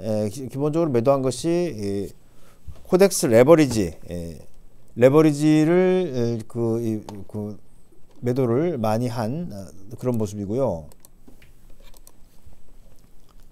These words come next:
아, 그리고 서-, 삼성전자도 여전히 팔고 있는, 어,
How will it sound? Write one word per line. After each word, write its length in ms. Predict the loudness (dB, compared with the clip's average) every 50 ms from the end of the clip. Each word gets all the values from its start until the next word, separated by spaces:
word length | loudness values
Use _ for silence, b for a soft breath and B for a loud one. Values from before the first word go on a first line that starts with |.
| -16 -16 -16 -16 -20 -18 -18 -18 -16 -16 -16 -16 -16 -14 -14 -14 -10 -2
아, 240 | 2 4 6 6 6
그리고 240 | 6 6 6 6 4
서-, 220 | 2 0 -2 -4
삼성전자도 580 | -2 -2 -2 0 2 2 2 4 4 4 4 2
여전히 320 | 2 2 2 0 0 -2
팔고 400 | -2 -4 -4 -4 -4 -2 -2 -2
있는, 400 | 0 0 0 -2 -2 -4 -6 -8 -8
어, 320 | -8 -8 -6 -6 -8